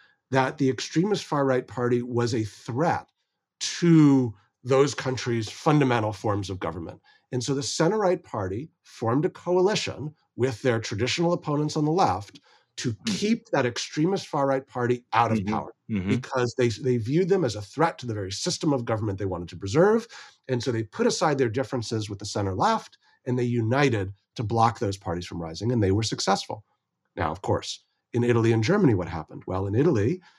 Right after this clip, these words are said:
Speaker 1: King Emmanuel looked at the sort of rising popular Mussolini fascist movement and decided that he should try to co-opt it and ride it, and that they could be contained,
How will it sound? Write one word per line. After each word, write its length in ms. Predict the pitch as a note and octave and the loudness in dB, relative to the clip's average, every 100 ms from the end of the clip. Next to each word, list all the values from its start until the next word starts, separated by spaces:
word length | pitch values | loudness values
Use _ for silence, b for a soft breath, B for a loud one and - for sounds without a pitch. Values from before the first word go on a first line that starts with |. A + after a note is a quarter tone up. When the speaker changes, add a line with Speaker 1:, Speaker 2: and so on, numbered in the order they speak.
| b _ | b _
Speaker 1:
King 200 | D3 C#3 | 2 4
Emmanuel 580 | C3 A2 A2+ A#2 A2 G#2 | 4 4 2 2 0 2
looked 320 | A#2 C3 - | 0 0 -2
at 200 | A2+ A2 | -2 -2
the 120 | G#2 | -4
sort 220 | G2 G#2+ | -2 -2
of 120 | G2+ F#2+ | -2 -2
rising 840 | G2+ G2+ B2 A2+ A2+ G#2+ G#2 A2 _ _ _ - | -2 2 4 4 2 0 -4 -8 _ _ _ -6
popular 800 | B2 B2+ - A#2 G#2 G2 A2 - A#2+ | 0 2 2 2 2 0 -4 -6 -4
Mussolini 580 | A#2+ - G#2+ A2+ A2+ | -2 0 0 2 0
fascist 520 | G#2+ G#2+ G2 G#2+ F#2+ F#2+ | 0 2 2 0 -2 -4
movement 440 | F2 F#2 C3+ - b b b _ C3+ | -4 -2 -4 -4 b b b _ -2
and 220 | B2+ B2 | 0 0
decided 520 | C3+ - C3 C#3 C#3+ | 0 0 0 2 0
that 120 | E3 | -4
he 480 | A2+ D3+ D3+ D3+ A2+ b b b b | -4 0 2 2 -2 b b b b
should 240 | - D#3+ | -4 -4
try 160 | - F3 | 0 0
to 80 | F3 | 0
co-opt 420 | - G#3+ A3+ - | 2 2 0 -4
it 140 | F#2 - | -8 -4
and 200 | B2 C3 | -2 2
ride 280 | D3+ D#3+ B2+ | 6 6 6
it, 160 | A2 | 0
and 120 | A#2 | -2
that 220 | A#2+ A#2 - _ - | -2 -2 -8 _ 0
they 140 | D3 | 0
could 200 | - C#3 | 2 0
be 120 | B2+ | 0
contained, 920 | B2 A#2 A2 - C4+ A#3 G2+ F2+ E3+ | 0 -2 -2 -2 2 4 2 0 -6